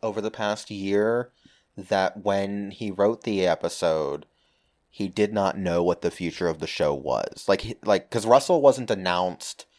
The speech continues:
as being the new showrunner until they were already filming this episode. 'Cause that, that announcement happened towards, I think, like, mid to late September of twenty twenty-one, and this episode would have been filming by then.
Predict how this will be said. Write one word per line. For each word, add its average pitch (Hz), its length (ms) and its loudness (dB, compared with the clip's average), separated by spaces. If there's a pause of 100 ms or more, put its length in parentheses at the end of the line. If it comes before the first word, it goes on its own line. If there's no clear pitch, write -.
(440)
as 95 240 0
being 92 760 -6
the 98 100 -6
new 92 180 -6
showrunner 82 760 0
until 90 720 2 (440)
they 95 100 2
were 92 160 4
already 104 380 8
filming 80 720 -4 (480)
this 92 200 -2
episode. 57 600 -2 (440)
'Cause - 280 -8
that, 113 220 6
that 113 100 8
announcement 120 400 4
happened 95 460 2
towards, 92 440 2
I 92 80 4
think, 92 220 -6 (260)
like, 101 180 0
mid 87 360 -2
to 110 100 0
late 87 280 2
September 107 800 2
of 101 160 0
twenty 107 260 0
twenty-one, 113 580 2 (440)
and 101 160 -2
this 107 140 2
episode 107 420 4
would 98 100 4
have 95 80 2
been 87 140 -4
filming 82 480 -2
by 73 200 4
then. 57 380 -8